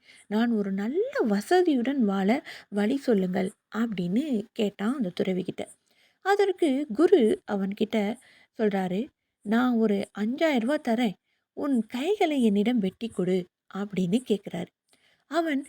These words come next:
"என்னால் அஞ்சாயிரம் ரூபாய்க்காக என் கைகளை எல்லாம் இழக்க முடியாது சுவாமி" என்று சொன்னான். "சரி, நான் உனக்கு பதினஞ்சாயிரம் ரூபாய் தருகிறேன், உன் கால்களை கொடு"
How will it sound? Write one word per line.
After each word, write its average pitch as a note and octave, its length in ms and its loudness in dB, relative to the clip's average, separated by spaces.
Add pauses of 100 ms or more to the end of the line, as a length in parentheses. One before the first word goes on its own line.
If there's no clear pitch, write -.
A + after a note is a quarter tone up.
(160)
"என்னால் C4+ 400 0
அஞ்சாயிரம் D#4+ 600 0
ரூபாய்க்காக D#4 600 -2
என் C4+ 160 2
கைகளை C4+ 500 -2
எல்லாம் B3+ 220 0
இழக்க C4+ 340 -2
முடியாது G#3 400 -2
சுவாமி" G3 340 0 (320)
என்று A3 560 0
சொன்னான். F3 460 -4 (480)
"சரி, F#4+ 440 0 (180)
நான் F4+ 240 0
உனக்கு F4+ 300 -2
பதினஞ்சாயிரம் F4+ 540 0
ரூபாய் C4+ 260 -2
தருகிறேன், A3+ 460 -2 (320)
உன் D#4+ 220 -8
கால்களை F#4 540 0
கொடு" C#4 460 0